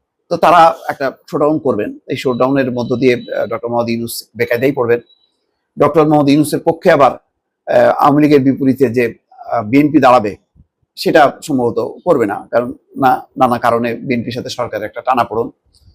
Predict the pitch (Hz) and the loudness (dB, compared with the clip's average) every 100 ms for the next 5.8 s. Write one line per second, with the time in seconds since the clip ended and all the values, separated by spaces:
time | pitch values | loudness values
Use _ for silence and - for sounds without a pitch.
0 | _ _ 117 123 135 156 156 131 117 117 | _ _ 0 2 4 4 2 0 0 0
1 | 127 135 - - _ - _ _ _ 104 | -2 -6 -12 -20 _ -20 _ _ _ 2
2 | 117 110 - - - - 151 165 180 165 | 2 0 -8 -18 -6 2 2 2 -2 -4
3 | - 170 185 180 139 - 160 170 - 180 | 0 0 0 0 -2 0 0 0 -2 -4
4 | 185 160 156 143 160 156 - _ _ - | 0 2 2 2 -2 -2 -8 _ _ -14
5 | 160 - 139 147 165 143 110 | -10 -8 0 0 2 -2 -2